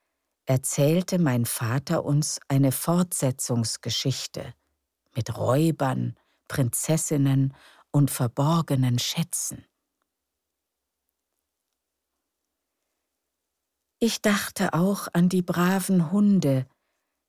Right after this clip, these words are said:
die wir all die Jahre gehabt hatten. Sie hatten mich Rücksichtnahme gelehrt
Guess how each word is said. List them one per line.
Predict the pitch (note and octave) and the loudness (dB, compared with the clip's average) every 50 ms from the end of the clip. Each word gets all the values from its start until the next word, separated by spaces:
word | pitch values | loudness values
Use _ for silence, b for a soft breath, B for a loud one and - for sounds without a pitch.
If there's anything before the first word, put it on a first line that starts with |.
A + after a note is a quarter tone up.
| _ - - | _ -4 0
die | E3 D#3 C#3+ | 2 2 4
wir | C3+ C3+ C3+ - - C#3+ | 4 4 2 2 0 0
all | C#3 D3+ D3+ C#3+ | 0 0 0 0
die | D3 D3 C3+ C3+ | 0 0 2 2
Jahre | C#3 C3 C3 C#3 C#3 C3+ C#3 A#2+ | 2 2 2 2 0 0 -2 -4
gehabt | - - B2 A2+ - C3 C3+ - - - - | -2 -4 -6 -4 -2 -4 -4 -6 -8 -12 -10
hatten. | A#2+ - - - - - G2+ - _ _ _ _ _ _ _ _ _ _ _ _ _ _ _ _ _ _ _ _ _ _ _ _ _ _ _ _ _ _ _ _ _ _ _ _ _ _ _ _ _ _ _ _ _ _ _ _ _ _ _ | -10 -10 -10 -12 -14 -14 -14 -14 _ _ _ _ _ _ _ _ _ _ _ _ _ _ _ _ _ _ _ _ _ _ _ _ _ _ _ _ _ _ _ _ _ _ _ _ _ _ _ _ _ _ _ _ _ _ _ _ _ _ _
Sie | - - - G#3+ G3+ F3+ | -10 -6 0 2 2 2
hatten | A3 A#3 - - A3+ G#3+ | 2 0 0 2 2 2
mich | A3 G3+ - - - A#3 | 2 0 -2 -4 -2 -2
Rücksichtnahme | B3+ B3+ - - - - D3 - - - - C3 C3 C3+ C3+ C3+ C#3 C#3 C3+ | -2 -2 -2 -4 -4 -2 -2 -4 -4 -2 0 2 2 4 4 4 4 2 0
gelehrt | - D3+ C#3 C3+ C#3 C#3 C#3+ C#3+ D#3+ F3+ - - - | -2 -2 -2 0 0 2 2 2 0 0 -2 -6 -16